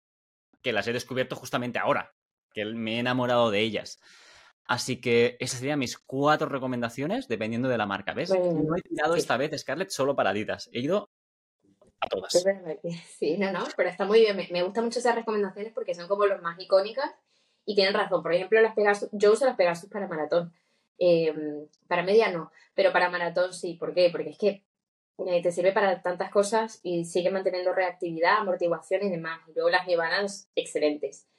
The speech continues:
Speaker 2: Las
Speaker 1: Sí.
Speaker 2: Ultra Boost no las he probado. Y <laughs>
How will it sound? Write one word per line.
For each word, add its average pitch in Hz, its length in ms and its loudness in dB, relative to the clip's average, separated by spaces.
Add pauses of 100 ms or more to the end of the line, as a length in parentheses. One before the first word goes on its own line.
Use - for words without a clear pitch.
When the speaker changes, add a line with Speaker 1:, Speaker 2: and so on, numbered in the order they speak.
(120)
Speaker 2:
Las 180 140 0
Speaker 1:
Sí. - 20 0
Speaker 2:
Ultra 175 220 4
Boost 170 180 0
no 175 60 2
las 175 120 -2
he 165 60 4
probado. 175 420 2 (1200)
Y 185 300 2
<laughs> 208 500 -2